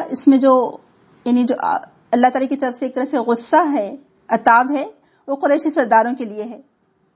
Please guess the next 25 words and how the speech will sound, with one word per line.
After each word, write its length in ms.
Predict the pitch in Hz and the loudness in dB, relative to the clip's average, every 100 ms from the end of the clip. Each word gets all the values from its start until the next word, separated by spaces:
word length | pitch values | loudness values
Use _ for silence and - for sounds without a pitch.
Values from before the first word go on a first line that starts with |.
| _ _ _ _ _ _ _ _ _ _ _ _ - | _ _ _ _ _ _ _ _ _ _ _ _ -6
تو 80 | - | 2
یہاں 200 | 269 262 302 | 4 4 4
پر 80 | |
بھی 100 | 339 349 | 4 4
رسول 220 | 311 269 | 4 2
اکرم 220 | 262 285 | 4 2
سے 120 | 285 | 2
جو 160 | 302 294 - 233 - - | 4 2 2 -8 -8 -6
مخاطب 540 | 240 226 233 226 320 | -6 2 0 2 -4
ہے 80 | 330 | -2
اللہ 200 | 247 233 247 | -4 -4 -6
سبحانہ 220 | 254 220 | -6 -4
تعالیٰ، 260 | 214 254 381 - _ _ _ | -2 0 0 -2 _ _ _
وہ 80 | 285 | 2
بھی 100 | 311 | 4
تھوڑا 200 | 302 330 | 4 4
سا 140 | 311 330 466 _ _ | 4 0 -2 _ _
different 400 | 240 247 - 262 - | -2 0 2 0 0
انداز 380 | 226 214 214 269 | 2 2 2 0
ہے۔ 120 | 226 302 _ _ _ _ _ _ _ _ _ _ _ _ _ _ _ - | -6 -10 _ _ _ _ _ _ _ _ _ _ _ _ _ _ _ 0
پہلی 240 | 311 330 | 2 4
آیت 260 | 339 311 320 | 2 0 0
میں 140 | 320 359 - - | -2 -4 -12 -2
واحد 420 | 233 240 285 294 _ _ _ _ - | 0 0 -2 -6 _ _ _ _ -10
مذکر 420 | 247 262 247 262 | -4 -2 -2 -4